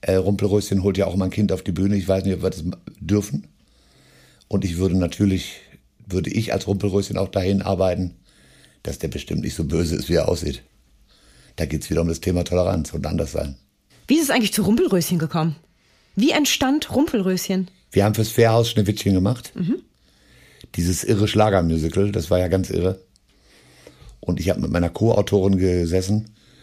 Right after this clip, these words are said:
Speaker 1: und es war keine Rolle drin für mich. Dann nur der Jäger. Und ich so, „Komm, der Jäger ist langweilig.“ „Ja, was willst du denn spielen?“ Sag ich, „Weißt du was?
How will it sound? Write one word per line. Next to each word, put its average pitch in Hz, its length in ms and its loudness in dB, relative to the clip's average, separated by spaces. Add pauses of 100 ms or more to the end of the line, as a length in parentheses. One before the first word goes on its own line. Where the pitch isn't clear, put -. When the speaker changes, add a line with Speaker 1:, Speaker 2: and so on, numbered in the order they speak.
(300)
Speaker 1:
und 101 80 2
es 90 100 0
war 95 100 2
keine 101 180 4
Rolle 107 220 4
drin 82 200 0
für 73 120 -4
mich. 71 260 -4 (1500)
Dann 90 200 2
nur 98 120 4
der 95 120 4
Jäger. 80 520 4
Und 78 80 -2
ich 80 60 -2
so, 82 160 0
„Komm, 95 220 0
der 85 100 2
Jäger 85 280 2
ist 76 80 -4
langweilig.“ 69 600 -4 (420)
„Ja, 101 100 4
was 92 160 0
willst 113 160 2
du - 40 -20
denn - 60 -4
spielen?“ 98 360 4
Sag 101 160 2
ich, 95 60 -2
„Weißt 110 180 2
du - 40 0
was? 113 200 2